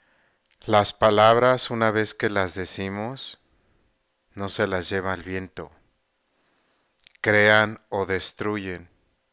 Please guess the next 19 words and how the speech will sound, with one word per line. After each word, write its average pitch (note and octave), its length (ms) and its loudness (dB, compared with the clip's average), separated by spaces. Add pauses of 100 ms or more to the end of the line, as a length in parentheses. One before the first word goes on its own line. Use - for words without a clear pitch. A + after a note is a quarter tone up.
(1500)
Cuando G2+ 1000 2
pensamos A#2 720 0
bien A2 640 -2
lo G2 160 -8
que G#2 100 -4
vamos G2+ 400 -4
a F#2+ 140 -2
decir, G2 800 -8 (1400)
evitamos G#2 720 -2
irnos G#2 440 -4
por G2 220 -2
lo F#2+ 160 -4
emocional. F#2 1120 -6 (1160)
Mejoramos G#2 640 0
nuestra G2+ 420 -4
comunicación, F#2 1080 -6
mejoramos G2+ 680 -6
nuestras F#2+ 420 -6
relaciones G2+ 1080 -8